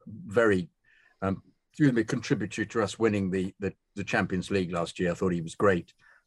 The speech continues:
But, um, I thought his first half performance against, once again, I,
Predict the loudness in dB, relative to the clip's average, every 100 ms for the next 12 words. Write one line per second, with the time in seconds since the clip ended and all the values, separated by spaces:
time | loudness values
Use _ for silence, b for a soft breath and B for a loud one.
0 | _ 4 4 4 4 4 0 _ _ -4
1 | 2 4 4 2 4 4 4 2 2 -6
2 | -2 -2 -4 -4 0 0 0 -6 -8 -6
3 | 0 0 2